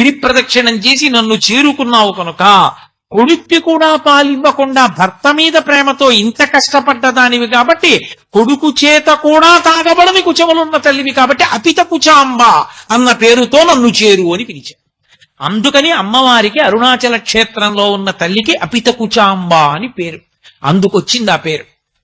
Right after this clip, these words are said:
తాత్వికంగా చూస్తే అమ్మవారి పాలు తాగిన వాడికి శివజ్ఞానం వస్తుంది,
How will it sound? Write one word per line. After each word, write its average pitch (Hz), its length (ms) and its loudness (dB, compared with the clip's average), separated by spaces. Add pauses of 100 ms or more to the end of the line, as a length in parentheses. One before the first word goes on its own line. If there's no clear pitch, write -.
(1080)
తాత్వికంగా 262 1000 0
చూస్తే 226 220 -4
అమ్మవారి 240 600 0
పాలు 202 320 -4
తాగిన 220 360 -2
వాడికి 202 280 -6
శివజ్ఞానం 196 720 -4
వస్తుంది, - 380 -14